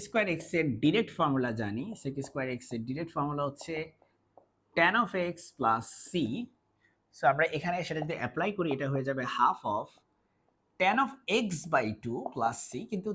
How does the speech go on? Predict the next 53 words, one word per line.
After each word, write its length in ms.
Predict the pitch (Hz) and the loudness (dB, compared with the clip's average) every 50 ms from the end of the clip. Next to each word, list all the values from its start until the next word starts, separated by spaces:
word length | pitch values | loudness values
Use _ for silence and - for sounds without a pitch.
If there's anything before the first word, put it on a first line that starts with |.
| 202 | -4
তোমার 180 | 190 180 180 175 175 | -4 -4 -4 -4 -2
একটা 120 | 175 185 165 143 | -2 -2 0 0
ভুল 140 | 131 170 190 185 | 2 2 4 4
হয়ে 120 | 180 180 170 | 4 2 2
যাবে 140 | 170 165 185 185 | 0 0 -2 -4
যদি 120 | 175 160 160 143 - | -4 -4 -6 -6 -6
তুমি 120 | 143 147 143 - | -8 -8 -6 -8
শুধুমাত্র 320 | 151 143 143 143 139 - 139 139 | -6 -6 -6 -6 -8 -8 -8 -8
tan 100 | 131 127 123 | -8 -8 -8
of 40 | - - 131 | -8 -8 -8
x 40 | 120 127 | -6 -6
by 80 | 131 131 - - | -6 -6 -4 -4
two 100 | 180 160 131 | -4 -4 -4
লেখো, 260 | 107 101 - - 139 - - _ - - - - _ _ | -4 -6 -10 -12 -12 -14 -14 _ -20 -20 -20 -20 _ _
কারণ 140 | - - - - 196 | -6 -4 -2 -2 -2
x 20 | 190 - - | -2 -4 -6
এর 60 | - - | -6 -8
সাথে 180 | - 247 - - 190 147 | -8 -6 -4 -2 0 0
গুণ 100 | 156 180 180 | 2 0 0
আকারে 200 | 196 - 190 175 160 - | 0 0 0 2 2 2
আছে 120 | - - 175 - | 0 -2 -6 -6
একটা 140 | - - 143 - | -6 -6 -4 0
হাফ। 220 | - 117 92 90 - - 123 117 | 0 0 0 -2 -6 -10 -8 -8
দেখো, 180 | 120 - - 247 254 - _ _ _ _ _ _ _ _ _ _ _ - | -8 -6 -6 -8 -8 -10 _ _ _ _ _ _ _ _ _ _ _ -2
x 160 | 143 143 143 - - - 160 | 0 0 0 -2 -6 -4 -2
by 100 | 170 180 170 160 | 0 0 0 2
two 100 | 180 190 202 190 | 2 2 2 2
মানে 120 | 185 190 190 185 | 0 0 0 0
হচ্ছে 180 | 180 - 226 190 - - - | 0 0 -2 -2 -2 0 2
half 240 | 170 185 233 240 - - - 175 | 2 2 2 0 -4 -6 -4 -2
into 180 | 165 151 175 175 - 131 120 | 0 0 -2 0 0 -2 -2
x 20 | 117 - - 120 | -2 -4 -10 -10
by 100 | 107 104 101 - _ _ - 151 147 | -8 -10 -10 -12 _ _ 2 2 2
x, 40 | - - - - 110 | 2 0 -4 -6 -4
half 140 | 123 143 151 180 | -4 -4 0 0
into 160 | 160 135 139 98 80 82 - | 0 0 0 -4 -6 -8 -8
x। 20 | - - - - - - _ _ _ _ - - - - | -6 -6 -4 -6 -6 -10 _ _ _ _ -20 -20 -14 -12
So, 40 | - 254 - 202 | -10 -6 -4 -4
x 20 | 185 - | -4 -4
এর 60 | - - | -2 -2
সাথে 140 | 277 254 269 262 | -2 0 0 0
একটা 120 | 254 190 - - | 0 -2 0 4
হাফ 200 | - 214 247 254 220 170 | 4 4 6 6 4 4
গুণ 100 | 170 165 139 | 4 4 4
আকারে 200 | 120 117 117 104 92 110 | 2 0 0 -2 -2 -2
আছে, 160 | 127 - 269 262 160 | -4 -4 -4 -2 -2
যেই 140 | 170 180 156 - | -2 -2 2 4
হাফকে 260 | - 185 185 - - 185 - | 4 4 4 2 -2 -6 -4
তোমাকে 260 | 185 170 175 180 - - 131 - | -4 -6 -4 -4 -4 -4 -2 0
ভাগ 140 | - 156 151 - - | 0 0 0 0 0
করে 120 | 185 170 135 127 | 0 0 0 -2
দিতে 120 | 135 127 123 | -4 -4 -4
হবে 120 | 120 107 | -4 -4